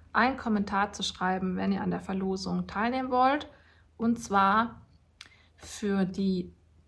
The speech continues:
Hauptfarbe in Petrol mit dem Hashtag Bell eins und Hauptfarbe Perle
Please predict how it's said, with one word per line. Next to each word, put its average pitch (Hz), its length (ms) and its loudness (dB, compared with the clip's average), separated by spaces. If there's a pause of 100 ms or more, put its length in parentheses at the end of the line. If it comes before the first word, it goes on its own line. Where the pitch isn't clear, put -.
(120)
Hauptfarbe 208 680 2
in 190 240 0
Petrol 269 720 2 (680)
mit 202 240 2
dem 190 140 0
Hashtag 202 760 -4 (180)
Bell 185 360 -2
eins 254 560 -2 (1200)
und 208 380 0
Hauptfarbe 196 880 2 (260)
Perle 254 720 4